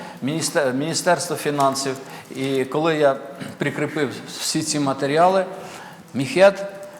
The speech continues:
відмовив і написав про те, що це, цього не до-, не, не потрібно надавати, тому що не обґрунтовано. А в білі-,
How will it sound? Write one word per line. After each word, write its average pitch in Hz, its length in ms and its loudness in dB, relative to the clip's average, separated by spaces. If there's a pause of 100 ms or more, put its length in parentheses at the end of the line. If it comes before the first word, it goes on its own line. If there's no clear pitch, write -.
(120)
відмовив 160 560 4 (840)
і 147 320 0 (1160)
написав 156 840 4 (180)
про 139 160 0
те, 180 260 2
що 143 460 2 (580)
це, - 240 -2
цього 165 280 0
не 147 120 0
до-, 135 200 -2
не, 143 180 -2
не 139 120 0
потрібно 175 580 -2 (260)
надавати, 151 500 2
тому 139 300 -2
що 147 280 0 (240)
не 139 140 2
обґрунтовано. 131 720 -2 (160)
А 131 60 4
в 113 60 0
білі-, 135 360 0